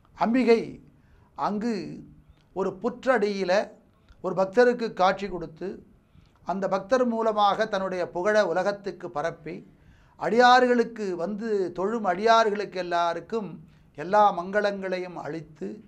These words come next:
எல்லோருக்கும் சௌகரியத்தை கொடுக்கிற மாரியம்மனாக அங்கிருந்து வீற்றிருந்து, "சீதளேத்வம் ஜெகத்மாதா, சீதளேத்வம் ஜெகத்பிதா, சீதளேத்வம் ஜெகத்தாத்ரி,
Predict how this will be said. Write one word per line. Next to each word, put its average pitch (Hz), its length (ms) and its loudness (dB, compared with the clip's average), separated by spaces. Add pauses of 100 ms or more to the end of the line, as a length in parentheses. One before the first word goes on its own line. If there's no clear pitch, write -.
(360)
எல்லோருக்கும் 208 760 0
சௌகரியத்தை 202 580 -2
கொடுக்கிற 165 680 -6 (520)
மாரியம்மனாக 208 720 0
அங்கிருந்து 151 520 -8
வீற்றிருந்து, 156 840 -10 (1160)
"சீதளேத்வம் 208 800 -2
ஜெகத்மாதா, 190 840 -4 (500)
சீதளேத்வம் 202 760 -2
ஜெகத்பிதா, 170 640 -10 (520)
சீதளேத்வம் 220 800 -2
ஜெகத்தாத்ரி, 180 760 -6